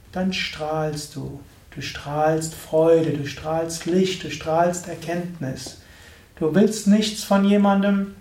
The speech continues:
sondern du strahlst nur aus. Du tust etwas Uneigennütziges, du dienst und so weiter.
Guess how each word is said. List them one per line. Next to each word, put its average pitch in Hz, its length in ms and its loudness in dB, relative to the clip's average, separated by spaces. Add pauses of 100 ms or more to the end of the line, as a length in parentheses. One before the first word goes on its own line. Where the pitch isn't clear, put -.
sondern 147 300 -4
du 180 100 -2
strahlst 185 800 0
nur 175 220 2
aus. 139 380 0
Du 170 100 -6
tust 214 720 0
etwas 190 560 0
Uneigennütziges, 165 1300 -2
du 165 100 -4
dienst 190 560 0
und 156 180 -6
so 147 200 -2
weiter. 127 380 -6